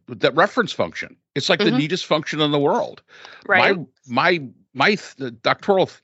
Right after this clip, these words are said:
Speaker 1: uh, dissertation had thirty-five pages of,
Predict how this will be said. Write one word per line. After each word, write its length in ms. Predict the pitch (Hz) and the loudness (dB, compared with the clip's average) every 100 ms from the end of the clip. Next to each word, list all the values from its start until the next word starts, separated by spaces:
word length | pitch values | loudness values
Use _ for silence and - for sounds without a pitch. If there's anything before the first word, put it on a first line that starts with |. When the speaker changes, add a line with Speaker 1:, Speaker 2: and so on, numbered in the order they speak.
| _ - 95 | _ -14 -2
Speaker 1:
uh, 220 | 110 98 | 0 0
dissertation 800 | 160 - 139 - 165 214 135 - - | -2 -6 -6 -2 -2 0 -2 -4 -6
had 120 | - 147 | -4 -2
thirty-five 680 | - 196 208 - 175 160 - | 0 2 0 0 2 2 0
pages 720 | 190 214 180 98 78 - - _ - - _ | 0 2 0 -2 -4 -6 -10 _ -20 -20 _
of, 520 | 123 120 120 120 - | 4 4 4 0 -12